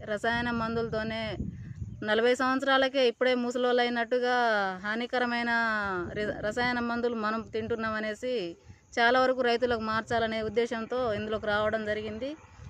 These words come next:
నేను అంగన్వాడీ టీచర్నండి. అగ్రికల్చర్ అంటే నాకు చాలా ఇష్టం, నేను ఒకటి చెప్పాలంటే.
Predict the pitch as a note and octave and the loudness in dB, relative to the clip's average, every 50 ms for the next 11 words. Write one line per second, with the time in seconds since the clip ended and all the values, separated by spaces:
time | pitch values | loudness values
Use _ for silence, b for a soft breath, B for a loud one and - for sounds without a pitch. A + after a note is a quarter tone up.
0 | B - - A3+ A3+ A3 A3 A3+ A#3+ B3 C4 B3+ A#3 - A#3 A#3 A#3 A3+ B3+ A#3 | B -4 -2 0 0 0 0 2 2 2 2 2 2 2 0 -2 0 0 0 0
1 | A3 G#3+ G#3 - G#3 A#3+ C4 - - G#3+ G#3 A3+ B3+ A#3+ A#3+ C4 C4+ C4+ C#4 C4+ | 0 -2 -4 -4 -4 -4 -4 -4 -6 -6 -2 -2 0 2 4 4 4 4 4 2
2 | C4+ C4+ C4+ C4 B3+ A#3 - A#3 G#3 A3 A3 A3 A3+ G#3+ - - F#3+ E3 D#3+ - | 2 2 0 0 -2 0 0 2 2 2 4 2 0 0 -2 -4 -4 -4 -4 -4
3 | - - - - - - - - - - G3+ G3+ G#3 G#3 G#3 - - F#3+ F#3 G3+ | -8 -10 -12 -12 -14 -16 -18 -16 -10 -6 -4 -2 0 0 -2 -2 -2 -4 -4 -4
4 | G3 - A3+ G#3 G3 F#3 F3 E3+ E3+ F3+ F#3 | -4 -2 -2 0 0 0 0 -2 -4 -6 -10